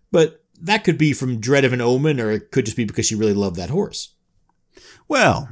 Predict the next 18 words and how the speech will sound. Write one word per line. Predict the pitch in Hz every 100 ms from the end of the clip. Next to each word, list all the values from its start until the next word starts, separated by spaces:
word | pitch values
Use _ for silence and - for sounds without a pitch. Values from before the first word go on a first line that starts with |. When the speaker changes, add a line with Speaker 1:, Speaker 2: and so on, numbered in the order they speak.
| -
Speaker 2:
I | 95
mean, | 98 92 - -
at | 104 -
least | 120 -
she | -
still | 98 101
has | 90 87
the | 85
necklace, | 85 - - -
right? | 98 139 147 -
Speaker 1:
<laughs> |
We'll, | 180 165 117 113 120
we'll | 120 131
get | 147
to | 135
that | 120
later. | 139 107 82
Speaker 2:
<laughs> | -